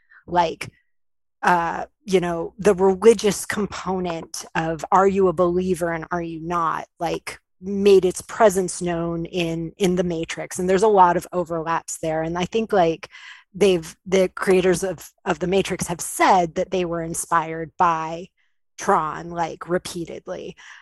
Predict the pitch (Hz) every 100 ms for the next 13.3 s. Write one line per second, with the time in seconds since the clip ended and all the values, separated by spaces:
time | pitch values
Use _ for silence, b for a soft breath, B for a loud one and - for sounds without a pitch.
0 | B - 190 180 175 - 208 202 196 185
1 | - 185 185 175 185 180 - 180 156 165
2 | 190 214 220 208 185 214 202 185 175 165
3 | 175 202 190 170 - - 269 - - 175
4 | 170 165 b b - 226 214 190 175 -
5 | - _ 190 196 214 208 - 185 175 175
6 | 175 165 165 165 _ _ _ - 214 196
7 | 202 190 180 175 175 170 165 165 - -
8 | - - 180 - 196 185 156 151 - -
9 | 151 - 165 - 170 170 _ _ _ 190
10 | - 190 180 185 185 - 208 190 175 -
11 | 175 170 165 165 156 175 - 170 175 165
12 | 165 165 160 156 156 170 156 160 - 165
13 | 156 151